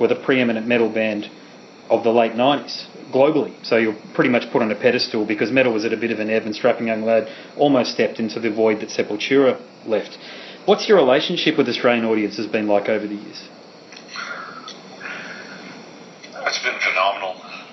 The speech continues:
Speaker 2: to be honest. I mean, I can't recall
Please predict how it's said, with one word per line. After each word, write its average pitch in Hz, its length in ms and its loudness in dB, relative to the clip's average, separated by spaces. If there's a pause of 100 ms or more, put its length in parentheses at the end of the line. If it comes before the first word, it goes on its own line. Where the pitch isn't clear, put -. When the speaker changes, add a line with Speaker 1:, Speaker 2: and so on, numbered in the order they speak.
(280)
Speaker 2:
to - 120 -16
be 98 120 -2
honest. 95 460 -4
I 104 160 -4
mean, 101 400 -2 (560)
I 110 120 -4
can't 120 440 -2 (920)
recall 107 800 -4